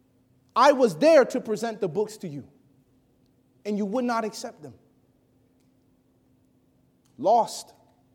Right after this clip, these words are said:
because you're looking for encyclopedias. And you knew you were convicted to get the books.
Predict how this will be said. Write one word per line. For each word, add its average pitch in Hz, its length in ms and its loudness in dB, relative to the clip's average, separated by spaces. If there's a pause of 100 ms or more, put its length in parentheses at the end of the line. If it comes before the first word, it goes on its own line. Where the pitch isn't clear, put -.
(800)
because 196 320 -2
you're 202 80 -6
looking 214 220 -6
for 214 160 -10
encyclopedias. 196 840 -12 (1900)
And 208 140 -4
you 214 80 -4
knew 320 220 2
you 277 140 4
were 254 100 2
convicted 190 480 -4
to 160 60 -14
get 151 180 -10
the 147 60 -12
books. 117 460 -16